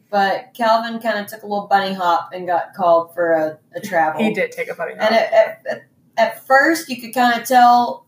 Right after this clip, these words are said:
Speaker 1: like, the immediate react, like, the knee-jerk reaction was that he wanted to be like, "What?"
Speaker 2: And, like,
Speaker 1: What?
Speaker 2: fight it, yeah.
Speaker 1: And then he was kinda like,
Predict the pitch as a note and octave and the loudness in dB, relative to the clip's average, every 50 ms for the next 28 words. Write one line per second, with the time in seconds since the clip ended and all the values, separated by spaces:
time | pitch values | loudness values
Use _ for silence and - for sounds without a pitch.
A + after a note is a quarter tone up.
0 | _ - G#3 G#3 G3 F#3+ F#3+ - _ G3+ G3+ G3+ G3+ G3 F#3+ G3 G3+ G#3 A3 A3 | _ -2 0 0 0 0 -4 -10 _ -14 -10 -10 -8 -8 -8 -10 -12 -10 -8 -8
1 | A3 - - - A3 G#3+ G#3+ G#3+ G#3+ G#3 G#3 - _ G3+ G3+ G3 - F3+ F3+ F3+ | -8 -8 -10 -10 -4 0 0 0 0 0 -4 -10 _ -12 -12 -12 -12 -12 -12 -10
2 | G3 G#3 G3 G3+ G3+ G3 - G#3 G#3+ G#3 G#3+ G#3+ - - G#3+ G#3 G#3 G#3 G#3 - | -8 -6 -6 -4 -6 -4 -4 -2 0 0 0 0 -4 -6 -6 -4 -2 -2 -2 -2
3 | F#3+ G3 G3 F#3+ F#3+ F#3+ G3 G3 G3 G3 G3+ F#3+ F3+ F#3 F3+ F3 - - F3 F3+ | -2 -2 -2 -2 -2 -2 -2 -2 -4 -4 -6 -2 0 0 0 0 -2 -4 0 2
4 | A3 C#4+ D#4+ D#4 D4 - - _ _ - B3+ B3 A#3+ A3+ G#3+ G#3+ G#3+ A3+ B3 C#4 | 4 4 4 2 0 -4 -12 _ _ 2 4 6 6 6 4 2 4 4 4 6
5 | C4 A3+ A3 A3 A#3 A#3+ A#3 - F#3+ F#3+ F3+ E3+ F3+ G3 G3 - A#3 A#3 A#3+ A#3+ | 6 6 6 6 4 4 2 0 -2 -2 0 0 -2 -4 -4 -4 -2 -2 -2 -2
6 | B3+ B3+ B3+ B3 B3 B3 B3 B3 A#3+ A3+ A3+ A3 - A#3+ A3+ A3+ A3 G#3+ G#3 G3+ | -2 -2 -2 -2 -4 -2 -4 -4 -4 -6 -8 -6 -4 -4 -4 -2 -2 0 2 2
7 | G3 F#3+ | 2 2